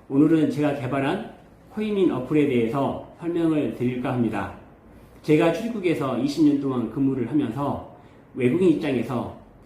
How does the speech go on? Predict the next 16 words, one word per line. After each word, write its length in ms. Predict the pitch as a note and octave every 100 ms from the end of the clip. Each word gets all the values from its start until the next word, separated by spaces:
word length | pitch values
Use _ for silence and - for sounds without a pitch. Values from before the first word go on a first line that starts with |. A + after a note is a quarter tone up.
| - -
출입국 420 | A3 A3 A3 G#3
업무에 400 | A#2+ D3 D#3+ D3
대한 300 | D3 C3+ B2
불편함과 580 | C3 C#3+ D3 C3 A#2+ A#2+
애로사항을 720 | A2+ B2+ B2+ A2 B2 B2+ - - -
어떻게 340 | A#2+ D#3+ E3
하면 320 | D#3+ D#3+ C3
해결할 300 | C#3+ F3 D#3+
수 80 | D3
있을까 580 | B2 C3 B2 C3+ B2+ B2
고민한 380 | A#2 B2+ B2+ B2
끝에 520 | - G2 F#2 - - - - -
코이민 340 | - G3+ G3+ D3+
어플을 540 | B2+ C#3+ E3 G#3 -
개발하게 460 | - A#2 B2 B2 C#3+
되었습니다. 680 | B2 A2 A2+ G#2 G2 G#2